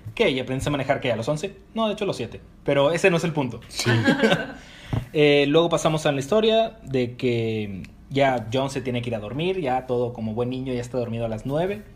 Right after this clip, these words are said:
Speaker 2: Ujú.
Speaker 1: Y Damian está de que, "¿Neta? ¿Neta?". Porque pasamos a la historia, Damian está ahí con Batman y le está diciendo de que,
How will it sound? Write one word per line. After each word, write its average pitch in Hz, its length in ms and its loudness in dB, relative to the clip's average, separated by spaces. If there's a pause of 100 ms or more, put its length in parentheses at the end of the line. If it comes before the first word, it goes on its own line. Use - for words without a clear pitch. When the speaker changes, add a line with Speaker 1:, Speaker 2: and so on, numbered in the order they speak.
Speaker 2:
Ujú. 113 240 -4 (100)
Speaker 1:
Y 131 100 0
Damian 123 200 0
está 123 140 -4
de 117 100 -4
que, 107 100 -10
"¿Neta? 147 360 -6 (960)
¿Neta?". 214 420 -6 (720)
Porque 139 300 0
pasamos 120 420 -4
a 160 40 -2
la 170 60 0
historia, 170 340 0 (600)
Damian 139 300 0
está 147 160 -2
ahí 143 80 2
con 143 160 -2
Batman 220 440 2 (880)
y 143 100 -2
le 131 80 4
está 131 160 0
diciendo 127 320 2
de 120 120 2
que, 104 400 -4